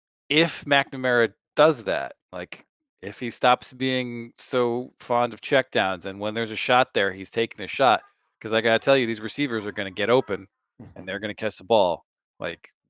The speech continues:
Speaker 1: I've been going over Cornelius Johnson film and throw that man the ball. Um, <clears throat> but if he can do that, like, if he's not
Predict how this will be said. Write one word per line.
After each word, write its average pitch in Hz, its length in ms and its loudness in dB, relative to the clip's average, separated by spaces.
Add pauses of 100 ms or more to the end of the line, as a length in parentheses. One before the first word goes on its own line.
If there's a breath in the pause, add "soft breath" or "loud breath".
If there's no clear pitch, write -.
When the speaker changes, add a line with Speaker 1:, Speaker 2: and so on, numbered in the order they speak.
(160)
Speaker 1:
I've 98 120 -8
been 98 120 -12
going 113 180 -2
over 113 160 0
Cornelius 123 520 0
Johnson 123 680 -2
film 127 440 2
and 92 320 -10 (280)
throw 120 220 0
that 117 140 2
man 113 160 -2
the 113 60 -6
ball. 113 320 4 (360)
Um, 110 380 6 (100)
<clears throat> - 840 -10
but 120 160 2 (140)
if 135 160 -2
he 202 100 -4
can 151 220 -2
do 147 240 -4
that, 120 240 0 (220)
like, 95 260 -8
if - 300 -2 (160)
he's 135 340 -8
not 123 400 4